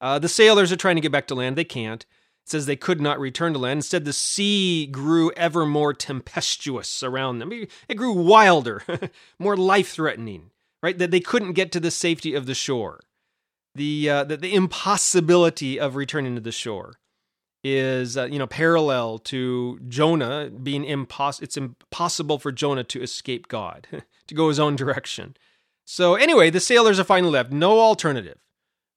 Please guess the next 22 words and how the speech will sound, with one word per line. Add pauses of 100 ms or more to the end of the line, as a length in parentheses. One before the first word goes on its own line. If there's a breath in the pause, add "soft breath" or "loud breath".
but
to
throw
Jonah
into
the
sea
just
as
he
had
asked. (1200)
First,
though,
they
do
something
sort
of
surprising.
Verse
fourteen,